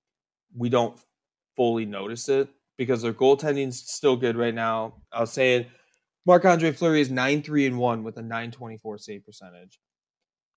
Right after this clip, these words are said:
It's, it's games like, uh, when they played the Leafs earlier this week,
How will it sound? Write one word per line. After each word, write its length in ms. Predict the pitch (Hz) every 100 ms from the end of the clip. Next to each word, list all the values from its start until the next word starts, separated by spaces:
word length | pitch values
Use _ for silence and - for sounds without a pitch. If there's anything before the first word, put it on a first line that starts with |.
| _
It's, 540 | 139 139 - - - - _ _ _ _ _
it's 320 | 143 127 -
games 480 | 139 147 160 165 151
like, 240 | 143 120 _ _ _
uh, 400 | 117 110 101 98 - _ _ _ _
when 140 | - 139
they 80 | 123
played 240 | 151 131
the 60 | 120
Leafs 500 | 120 135 - - -
earlier 300 | 147 147 147
this 220 | 147 147
week, 300 | 175 175 _